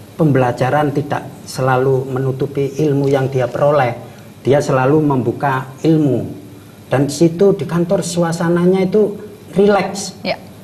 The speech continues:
Speaker 1: Yang mana apa yang dikatakan rileks itu gini,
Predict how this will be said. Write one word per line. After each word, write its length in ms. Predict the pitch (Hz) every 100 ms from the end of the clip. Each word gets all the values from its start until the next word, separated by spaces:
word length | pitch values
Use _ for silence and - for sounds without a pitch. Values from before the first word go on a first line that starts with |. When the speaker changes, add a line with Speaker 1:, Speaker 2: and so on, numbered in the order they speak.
| 170
Speaker 1:
Yang 140 | 180
mana 320 | 196 220 214 - -
apa 240 | 190 196 208
yang 240 | 202 196 - - -
dikatakan 480 | - 175 175 180 190
rileks 320 | 196 202 208
itu 160 | 190 233
gini, 320 | 196 170 175